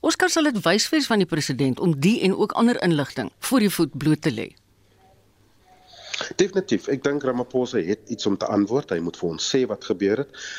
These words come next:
Speaker 2: Hy moet eerlik wees. Ek stem saam, alho-, alhoewel ek wil net een ding miskien sê, eh, rondom die, die, die, die kwessie van die Suid-Afrikaanse polisie.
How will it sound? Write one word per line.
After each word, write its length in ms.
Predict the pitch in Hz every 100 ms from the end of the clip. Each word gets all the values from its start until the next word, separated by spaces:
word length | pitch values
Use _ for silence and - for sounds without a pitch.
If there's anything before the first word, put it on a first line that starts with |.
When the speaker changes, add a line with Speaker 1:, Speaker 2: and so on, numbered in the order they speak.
| -
Speaker 2:
Hy 120 | 92 92
moet 140 | 90
eerlik 380 | 135 127 135 135
wees. 280 | 127 143 - - -
Ek 160 | 139 -
stem 220 | 156 147
saam, 320 | - 139 113
alho-, 260 | 110 117 117 -
alhoewel 400 | 135 120 147 151
ek 80 |
wil 140 | 123 123
net 220 | 131 139
een 220 | 147 143 127
ding 140 | 127
miskien 380 | 113 104 - 110
sê, 200 | - 110 101 - - -
eh, 180 | - 95 90
rondom 420 | 90 95 113 104
die, 240 | 98 95 87
die, 380 | 87 87 85 90 -
die, 260 | 90 90 87
die 120 | 85 82
kwessie 340 | - 110 -
van 220 | - 95
die 60 | 95
Suid-Afrikaanse 640 | 98 95 90 - 98 - -
polisie. 400 | 85 85 85